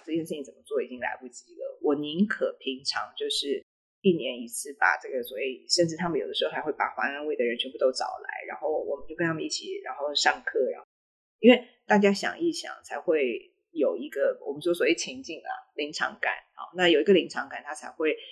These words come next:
有一个记忆度，它才可以变成你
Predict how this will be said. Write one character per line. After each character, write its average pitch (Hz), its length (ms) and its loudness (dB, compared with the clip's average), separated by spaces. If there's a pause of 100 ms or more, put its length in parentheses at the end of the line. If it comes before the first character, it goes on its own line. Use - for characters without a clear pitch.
(240)
有 127 160 4
一 135 80 0
个 151 140 -2
记 - 160 -12
忆 277 160 -2 (100)
度， 120 240 -6
它 185 120 2
才 185 160 -2
可 147 100 -2
以 139 80 0
变 156 180 -4
成 131 140 -8
你 120 240 -14